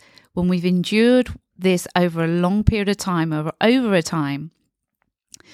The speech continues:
we don't realize that we've changed in the way we think, feel, and do. And your life is not the same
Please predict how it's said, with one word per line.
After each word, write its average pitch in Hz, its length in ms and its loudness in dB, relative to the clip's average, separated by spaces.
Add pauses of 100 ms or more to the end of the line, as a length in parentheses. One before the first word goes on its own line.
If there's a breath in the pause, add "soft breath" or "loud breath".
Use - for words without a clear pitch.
(340 loud breath)
we 226 120 4
don't 285 260 4
realize 160 680 0
that - 180 -4
we've 180 200 -2
changed 170 640 -2
in 170 180 0
the 160 80 -2
way 156 300 -2
we 151 200 -4
think, 196 560 0
feel, 160 520 0
and 165 220 -2
do. 156 460 -2 (520 loud breath)
And 180 460 4 (100)
your 202 560 2
life 208 560 2 (120)
is 190 160 2
not 185 260 0
the 175 100 0
same 170 760 0